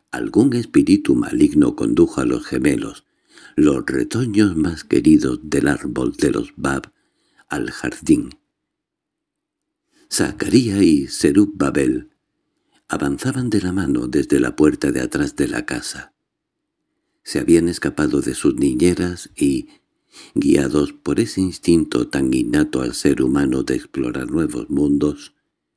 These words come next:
se adentraron valientes en el gran mundo, la terra incógnita,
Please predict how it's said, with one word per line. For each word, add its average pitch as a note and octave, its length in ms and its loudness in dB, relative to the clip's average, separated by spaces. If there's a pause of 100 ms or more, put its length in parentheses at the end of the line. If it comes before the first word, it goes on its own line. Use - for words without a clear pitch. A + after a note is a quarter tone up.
(480)
se - 160 -6
adentraron C#2+ 720 0
valientes C#2 580 0
en A#1+ 160 -2
el A#1+ 140 -2
gran A1+ 260 -2
mundo, B1+ 560 -2 (920)
la C2 220 -4
terra G2+ 360 0
incógnita, - 1040 -8